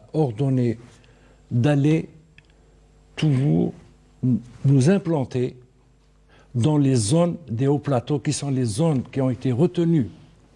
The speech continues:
par les pouvoirs publics pour l'industrialisation.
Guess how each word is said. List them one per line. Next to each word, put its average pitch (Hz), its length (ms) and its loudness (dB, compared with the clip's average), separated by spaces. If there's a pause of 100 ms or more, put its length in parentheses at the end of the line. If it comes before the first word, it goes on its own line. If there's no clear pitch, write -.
(320)
par 113 160 -2
les 113 120 -2
pouvoirs 123 360 -2
publics 135 440 0 (560)
pour 139 160 -2
l'industrialisation. 117 1040 -2